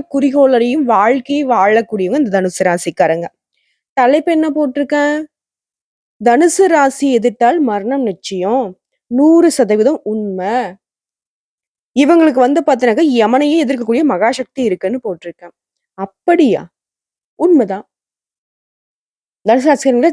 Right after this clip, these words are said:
சட்டுன்னு சொல்றேன், உண்மைன்னு ஒத்துக்கோங்க. காரணம் கேக்குறீங்களா? முதல்ல ஒரு,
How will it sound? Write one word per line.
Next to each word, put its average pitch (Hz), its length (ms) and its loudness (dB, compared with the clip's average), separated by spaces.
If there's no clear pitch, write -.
சட்டுன்னு 302 420 -2
சொல்றேன், 277 380 -2
உண்மைன்னு 294 360 -2
ஒத்துக்கோங்க. 185 420 -10
காரணம் 262 400 0
கேக்குறீங்களா? 180 460 -6
முதல்ல 294 360 2
ஒரு, 262 140 4